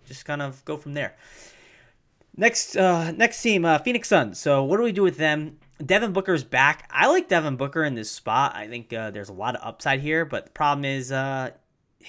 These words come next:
man, he can dud at times. Uh, if his shot's not falling, you're in trouble.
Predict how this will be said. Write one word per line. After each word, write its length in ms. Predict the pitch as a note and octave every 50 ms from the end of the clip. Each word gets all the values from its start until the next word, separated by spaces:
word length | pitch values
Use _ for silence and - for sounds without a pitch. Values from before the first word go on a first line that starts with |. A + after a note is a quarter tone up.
| - - -
man, 200 | C#3 C3 A#2 G#2+
he 140 | - - B2
can 180 | - D#3+ D3
dud 200 | A#2+ C3+ A#2+ G#2+
at 100 | F#2 -
times. 340 | - - F#2+ F#2 F2+ F2+ G2+
Uh, 200 | F#2+ F#2 F#2 F2+ F2+
if 100 | - -
his 220 | A2 G#2 - -
shot's 280 | - D3 E3 F3+ - -
not 180 | F#3 - -
falling, 280 | - D3+ D#3 D#3 D3+ C#3+
you're 120 | C3+ B2
in 80 | A2+ G#2
trouble. 360 | - A2 G2 F2 D#2+ -